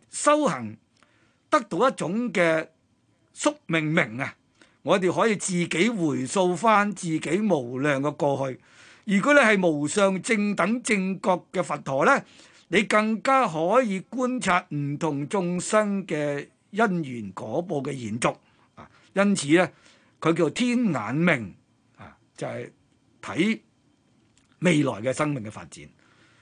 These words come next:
過去嘅呢，叫宿命明啊。因此呢，呢個係大覺佛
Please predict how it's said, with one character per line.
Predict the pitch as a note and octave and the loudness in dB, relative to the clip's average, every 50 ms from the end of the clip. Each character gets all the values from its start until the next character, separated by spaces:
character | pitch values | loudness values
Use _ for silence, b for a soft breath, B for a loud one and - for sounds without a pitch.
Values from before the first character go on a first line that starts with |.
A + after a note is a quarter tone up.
| b b b b b _ | b b b b b _
過 | - C4 C4+ C4+ B3+ B3 B3 | 6 8 8 8 8 6 4
去 | A#3+ A#3+ | 4 2
嘅 | C4 | 2
呢， | D4 C#4+ G#3+ - _ _ _ _ _ _ _ _ _ _ _ _ _ _ - | 2 0 -2 -6 _ _ _ _ _ _ _ _ _ _ _ _ _ _ -4
叫 | - F#3 | -4 -4
宿 | - - - - - _ | -2 -2 -4 -6 -6 _
命 | - F3 E3+ D#3 D3+ | -4 -4 -2 -2 -2
明 | D3+ B2+ F#2 E2 D2+ _ _ _ _ _ _ _ _ _ _ | -4 -6 -8 -12 -18 _ _ _ _ _ _ _ _ _ _
啊。 | - G#2 - - _ _ _ | -20 -20 -20 -20 _ _ _
因 | F3+ F#3+ G3 F3+ | -6 -6 -4 -6
此 | - - C3 | -6 -8 -6
呢， | C#3 D3+ D3 C3+ | -6 -6 -6 -4
呢 | D3 F3+ F#3+ | -4 -6 -6
個 | F#3 D#3 B2+ | -6 -8 -8
係 | A2+ | -8
大 | - - A#2 A2+ A#2 | -10 -10 -8 -8 -8
覺 | A2 A2 C#3 B2+ | -8 -8 -10 -10
佛 | - A#2 | -10 -12